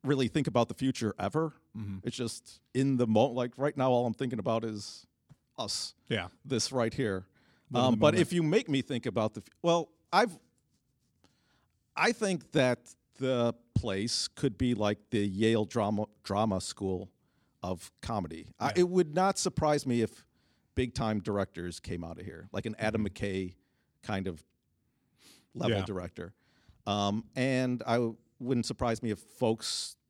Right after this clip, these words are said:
Speaker 1: are peppered onto, um, T V writing staffs. And then beyond that, just people, like Second City itself, just people do interesting things. So some people are Bill Murray, some people are this, and then other people are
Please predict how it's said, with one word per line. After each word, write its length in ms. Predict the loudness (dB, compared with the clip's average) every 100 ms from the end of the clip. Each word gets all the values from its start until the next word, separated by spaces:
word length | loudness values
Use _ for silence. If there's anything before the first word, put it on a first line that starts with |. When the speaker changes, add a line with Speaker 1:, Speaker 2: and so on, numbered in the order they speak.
| -4
Speaker 1:
are 400 | -2 0 -2 -6 _ -2
peppered 380 | 0 0 -4
onto, 680 | -4 -6 -6 -6 -6 -6 -8 -14 _ _ _ _ _ _ _
um, 420 | -6 -6 -6 -10 -12 _ _ _ _ -6
T 140 | -4
V 180 | -4 -6 -2
writing 320 | -2 0 -4
staffs. 360 | -8 -12 -14 -6
And 120 | 0
then 280 | 0 0 -6 _
beyond 360 | -2 2 2 2
that, 200 | 2 0
just 180 | -2 -6
people, 440 | -4 -2 -2 -2 -8 _ _ _ 0
like 200 | 0 2
Second 300 | 0 0 -2
City 200 | -2 -2
itself, 480 | -4 -4 -6 -8 _ -20 _
just 200 | -6 -4
people 300 | 0 0 0
do 480 | -4 -2 0 0 -2 -6
interesting 560 | -10 -6 -4 -6 -6 -12
things. 220 | -10 -12
So 80 | -8
some 200 | -4 -4
people 180 | -4 -4
are 60 | -4
Bill 160 | -4
Murray, 220 | -4 -6 -8
some 160 | -8
people 180 | -12 -10
are 40 |
this, 140 | -12 -10
and 160 | -10 -8
then 120 | -8
other 180 | -8 -10
people 300 | -10 -6 -4
are 220 | -6